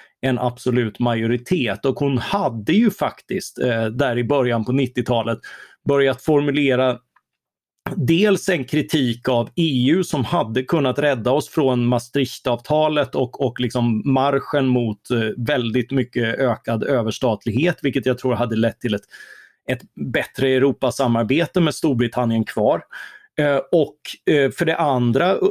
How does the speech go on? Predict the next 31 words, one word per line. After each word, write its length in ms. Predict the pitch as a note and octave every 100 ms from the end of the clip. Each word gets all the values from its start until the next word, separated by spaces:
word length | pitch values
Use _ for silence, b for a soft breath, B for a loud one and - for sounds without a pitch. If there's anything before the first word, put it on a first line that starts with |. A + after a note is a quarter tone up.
| -
varit 500 | D#3 D3+ D#3+ D3+ -
tidig 540 | - G3+ B2 G#2 E3+
att 180 | F3 -
upptäcka 520 | E3 - - B2 - A#2
klimatpolitiken, 1400 | - B2+ D3+ B2+ - - B2 A2+ - G#3 - - A#2 A2
och 260 | A#2+ A#2+ C#3+
om 120 | C3+
man 160 | C3+ B2+
hade 240 | C3+ C3
fått 360 | - C3+ - -
en, 400 | C#3 B2 A#2+ A#2+
eh, 180 | A#2+ A2+ - -
en 180 | C#3 B2
doer 380 | D#3+ F3 E3+ C#3+
som 240 | D3 C3
Thatcher 600 | - F#3+ - - D#3 D3
ombord 600 | C#3+ A#2 C#3+ C#3 B2+ A2
på 340 | - C3 B2 A#2+ b b -
tidiga 460 | F#3 B2+ A#2+ E3 G#3
åtgärder 840 | F#3+ C#3+ - C3 A2 A2 A#2+ A#2
så 180 | - B2
hade 340 | C3+ A#2+ A#2
det 80 | A#2+
varit 360 | A#2+ A#2+ A#2 -
mycket, 540 | D3 D3+ _ - C#3
mycket 300 | D#3 - C3
smidigare 800 | - C#3+ C3 G#2 D3 D#3 B2 A#2+
än, 480 | C3+ A#2 A2 A2 A2
än, 380 | A#2+ A#2 A2+ A2
eh, 240 | G#2+ G#2
de 560 | G2+ A#2+ C3 A#2+ G#2+